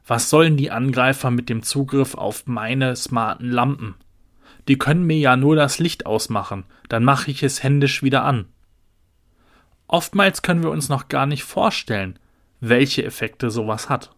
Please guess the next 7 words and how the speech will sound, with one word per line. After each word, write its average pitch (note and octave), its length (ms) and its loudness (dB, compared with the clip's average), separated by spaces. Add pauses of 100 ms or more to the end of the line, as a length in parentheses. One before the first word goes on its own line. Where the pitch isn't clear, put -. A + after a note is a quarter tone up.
(120)
und - 280 -2
haben B2 260 2
wird. A#2 340 -2 (1300)
Deswegen D3+ 400 2
ist D3 120 0
unser F3+ 380 0
Tipp: - 240 -4